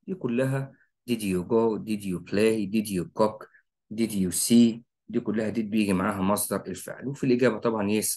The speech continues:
I do أو no I، سوري، yes I did أو no I didn't. أما يكون سؤال اتش أو دبليو اتش questions، زي اتفقنا اتش أو دبليو اتش questions يعني زي ه-، اتش يبقى how،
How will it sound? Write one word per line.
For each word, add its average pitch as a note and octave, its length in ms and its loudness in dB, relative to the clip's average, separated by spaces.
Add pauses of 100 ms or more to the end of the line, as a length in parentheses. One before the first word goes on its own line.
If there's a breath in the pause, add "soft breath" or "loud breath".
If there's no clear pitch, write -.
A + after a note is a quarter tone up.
(100)
I F#2 120 0
do E2+ 120 -2
أو F2+ 320 0
no F2+ 520 -4
I، - 40 -14 (200 loud breath)
سوري، G2+ 400 2
yes G#2+ 40 -2
I F2+ 240 -2
did G#2 180 -2
أو F#2 180 -2
no F#2 280 0
I D#2+ 40 -8
didn't. D#2+ 200 -12 (1500 soft breath)
أما C3+ 160 8
يكون F3 300 4
سؤال C3+ 600 2 (520)
اتش - 460 0
أو F#2 120 -4
دبليو G2+ 320 0
اتش - 340 -2
questions، A#2+ 420 0
زي A2+ 380 -2
اتفقنا C3 480 0
اتش B2 160 -2
أو A2 60 0
دبليو A2 280 0
اتش - 240 -8
questions C#3 400 0
يعني B2 240 4
زي G#2 280 -2
ه-، - 420 -8
اتش C3+ 260 2
يبقى G2 200 -2
how، A#2+ 320 0